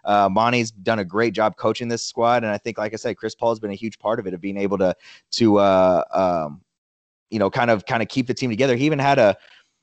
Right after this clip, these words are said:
he had a statement, uh, after the game yesterday, and they were talking about, you know, these big wins. And he said, uh, you know, there was a, there was a, a season in New Orleans when he was still with the Hornets that they went up two oh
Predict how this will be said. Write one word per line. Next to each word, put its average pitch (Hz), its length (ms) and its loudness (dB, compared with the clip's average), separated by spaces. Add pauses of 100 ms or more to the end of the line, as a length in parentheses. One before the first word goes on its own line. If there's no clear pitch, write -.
he 156 60 -6
had 180 80 2
a 165 40 0
statement, 139 800 -4 (100)
uh, 110 240 2
after 120 320 -2
the 110 100 -2
game 110 440 -2
yesterday, 98 920 -2
and 101 160 -6
they 104 80 -2
were 101 80 -2
talking 104 380 -4
about, 92 520 -4 (200)
you 110 180 -4
know, 95 100 0
these 98 200 -4
big 107 180 0
wins. 104 560 -4 (460)
And 107 280 -2
he 123 140 -4
said, 113 500 0 (200)
uh, 101 480 2
you 101 80 -4
know, 101 80 -2
there 110 180 2
was 110 220 2
a, 107 360 0 (260)
there 120 120 0
was 113 160 0
a, 107 120 0
a 98 100 -4
season 135 440 -4
in 113 540 -6
New 104 160 -4
Orleans 117 420 2
when 107 100 -8
he - 20 -6
was 104 100 -6
still 120 140 -4
with 110 80 -8
the 98 80 -2
Hornets 120 420 -4
that 104 160 -8
they 117 240 0
went 113 400 -2
up 104 220 0
two 123 280 -2
oh 107 300 2